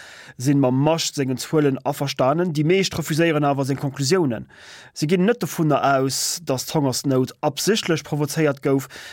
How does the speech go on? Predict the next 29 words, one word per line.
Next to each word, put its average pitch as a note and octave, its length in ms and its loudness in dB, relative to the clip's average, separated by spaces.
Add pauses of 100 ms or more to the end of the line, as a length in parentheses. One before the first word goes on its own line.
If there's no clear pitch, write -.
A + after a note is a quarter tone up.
(140)
aber E3 320 4
dass F3+ 240 0
sie G3+ 80 -2
ein D#3+ 80 2
Resultat D#3 640 0
war D3+ 220 4
vom D3 340 -2
Zynismus C#3+ 640 0
und C3 60 -2
vom C#3+ 180 -4
Egoismus C#3 640 0
von - 160 -4
den C3+ 120 0
Besatzungsmächten, C#3 1080 0 (300)
kombiniert E3+ 760 2
mit D3 240 -4
der B2+ 160 0
Rückständigkeit B2+ 840 -2 (180)
von - 180 -4
der C3 120 -2
iranischen C#3 520 0
Landwirtschaft B2+ 760 -4 (300)
und C#3 60 -4
vom D3 200 -2
iranischen C3+ 540 0
Straßensystem. - 800 -4 (1200)
Den F3+ 120 4
Iran G#3 420 4 (100)
ist - 380 -2